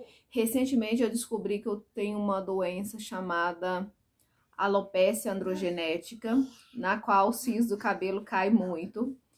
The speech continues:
e vai ficando falhas no couro cabeludo. Então, basicamente, eu tô ficando careca. Claro que eu não vou ficar careca totalmente, né, gente? Mas eu vou ficar com, meu cabelo tá muito pouco, o cab-, os fios não crescem até atingir um tamanho considerável.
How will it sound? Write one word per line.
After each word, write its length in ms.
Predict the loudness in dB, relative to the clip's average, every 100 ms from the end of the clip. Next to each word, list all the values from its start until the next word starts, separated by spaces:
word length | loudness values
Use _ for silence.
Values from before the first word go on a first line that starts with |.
| _ _ _
e 100 | -2
vai 220 | 0 2
ficando 400 | 2 0 0 0
falhas 580 | 0 6 6 6 4 6
no 160 | 4 4
couro 220 | -4 -4
cabeludo. 600 | -4 -2 0 0 -2 -4
Então, 440 | -8 -4 -2 4
basicamente, 800 | 6 6 4 2 4 6 4 2
eu 80 | -2
tô 100 | -2
ficando 480 | -4 -4 -4 -4 -8 _ _ _
careca. 540 | 0 2 0 -4 -20 _ _ _ _ _
Claro 220 | 2 2
que 60 | 4
eu 60 |
não 80 | 4
vou 80 | 4
ficar 160 | 2 -2
careca 360 | 0 0 -2
totalmente, 640 | -4 -2 4 4 4 -2
né, 160 | 0 2
gente? 320 | 2 -2 -6
Mas 240 | -2 0 0
eu 140 | -2
vou 100 | -4
ficar 220 | -6 -8
com, 420 | -8 -6 -6 -6 -10 _ _ _
meu 100 | -8
cabelo 280 | 0 2 4
tá 100 | 4
muito 320 | 6 6 4
pouco, 640 | -2 0 4 6 6 4 0
o 160 | 0
cab-, 260 | 0 -4 -2
os 340 | -6 -6 -12
fios 540 | -10 -4 0 0 0 -2
não 220 | 2 2
crescem 760 | 2 2 4 4 2 -6 0
até 300 | 0 0 -4
atingir 480 | -4 -6 -8 -6 -6
um 60 | -6
tamanho 360 | -6 -4 -6 -6
considerável. 1080 | -12 -14 -6 -2 4 6 6 2 -4 -4